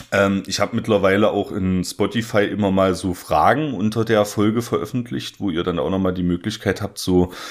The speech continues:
zu beantworten, was weiß ich, wie hat euch die Folge gefallen oder habt ihr was über, äh, habt ihr was über Trüffel gelernt oder so, war auch mal eine Frage, ne? Also da könnt ihr auch ein bisschen interaktiv werden und, äh, grundsätzlich sind wir auch immer für Kritik,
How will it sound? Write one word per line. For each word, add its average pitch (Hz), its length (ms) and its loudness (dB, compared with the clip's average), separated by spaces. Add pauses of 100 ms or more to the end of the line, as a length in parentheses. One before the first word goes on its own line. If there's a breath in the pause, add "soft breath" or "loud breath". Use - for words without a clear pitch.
(280 loud breath)
zu - 120 -8
beantworten, 98 460 2
was 87 160 2
weiß 80 120 -6
ich, - 180 -8
wie - 100 2
hat 90 180 2
euch 90 140 -4
die 92 100 -8
Folge 101 380 2
gefallen 92 640 4
oder 82 240 0
habt - 180 -10
ihr 85 140 0
was 85 160 -2
über, 82 760 2
äh, - 60 -12
habt 85 200 -6
ihr 85 120 -4
was 82 200 -4
über 80 600 -2 (160)
Trüffel 113 380 4
gelernt 92 520 6
oder 90 220 2
so, 82 220 -2
war 80 100 4
auch 67 200 0
mal 98 80 0
eine 92 120 0
Frage, 87 440 0
ne? 87 180 -2 (480 loud breath)
Also 80 160 -4
da 82 80 2
könnt 98 240 2
ihr - 20 6
auch 92 100 6
ein 90 80 2
bisschen 95 320 -4
interaktiv 98 720 -2
werden 90 300 2
und, 87 380 -2
äh, 85 120 -2
grundsätzlich 113 680 2
sind 98 240 0
wir 82 60 4
auch 76 180 -2
immer 95 420 2
für 92 340 0
Kritik, - 600 -12